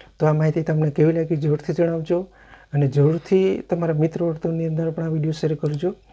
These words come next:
તો મળીએ કોઈ બીજા વીડિયો સાથે, ત્યાં સુધી તમારો ખ્યાલ રાખજો, પરિવારનો ખાસ ખ્યાલ રાખજો. તો મારા તમામ દર્શક મિત્રો લાંબુ અને સુરક્ષિત આયુષ્ય મળી રહે એ પ્રભુને પ્રાર્થના.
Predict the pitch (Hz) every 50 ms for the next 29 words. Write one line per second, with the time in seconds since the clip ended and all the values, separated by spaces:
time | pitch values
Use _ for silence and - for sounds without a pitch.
0 | - - - - - - - _ _ - 151 143 143 143 147 160 170 175 - 180
1 | 180 170 180 165 170 170 170 156 175 165 - - 160 160 - 170 165 - 151 143
2 | 135 - 139 147 139 - 151 139 139 135 135 - - 160 151 156 151 156 143 143
3 | - 160 156 - - 147 156 160 160 165 160 - - 160 156 - - - 165 165
4 | 165 165 156 151 151 - 175 202 - _ _ - - - - - - - - -
5 | - - _ _ - 147 143 143 143 139 143 143 - - _ - _ _ _ _
6 | _ _ - 143 135 139 135 - 151 156 160 165 165 160 165 160 - 165 151 156
7 | 156 151 143 143 143 151 165 180 185 185 180 170 - - 160 151 143 - - -
8 | 151 151 151 160 151 147 139 143 139 135 135 139 151 175 170 160 160 170 185 -
9 | 147 139 - 147 135 135 143 151 143 - 160 156 147 - 165 175 196